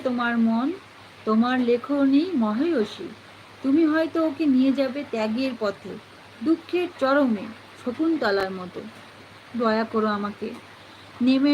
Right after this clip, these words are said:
এসো আমার সমতলে। বিছানায় শুয়ে শুয়ে রাত্রির অন্ধকারে দেবতার কাছে যে অসম্ভব বর মাগি,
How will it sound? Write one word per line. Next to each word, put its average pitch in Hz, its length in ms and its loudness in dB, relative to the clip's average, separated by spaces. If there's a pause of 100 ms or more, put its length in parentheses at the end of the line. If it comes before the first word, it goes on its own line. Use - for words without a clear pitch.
এসো 302 160 -2
আমার 269 420 2
সমতলে। 220 720 -4 (640)
বিছানায় 294 640 -2
শুয়ে 294 340 -2
শুয়ে 311 340 -2
রাত্রির 285 560 -2
অন্ধকারে 294 720 0 (400)
দেবতার 320 540 0
কাছে 311 360 0
যে 320 200 0
অসম্ভব 349 640 -2 (140)
বর 233 260 2
মাগি, 226 440 -2